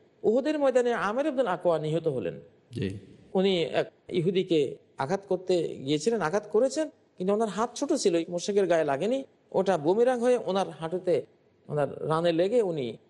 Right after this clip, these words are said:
Speaker 1: নিহত হয়ে গেছেন। তখন লোকেরা বলল যে, "কাদ হাবেতা আমালুহু, আমের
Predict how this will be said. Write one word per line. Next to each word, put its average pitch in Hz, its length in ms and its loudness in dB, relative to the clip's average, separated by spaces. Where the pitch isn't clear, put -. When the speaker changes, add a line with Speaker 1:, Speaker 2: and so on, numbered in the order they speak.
Speaker 1:
নিহত 131 280 -2
হয়ে 104 240 -2
গেছেন। 90 240 -8
তখন 175 200 0
লোকেরা 190 300 2
বলল 165 300 0
যে, 139 480 -2
"কাদ 135 120 -4
হাবেতা 127 340 -2
আমালুহু, 110 440 -4
আমের 117 400 -4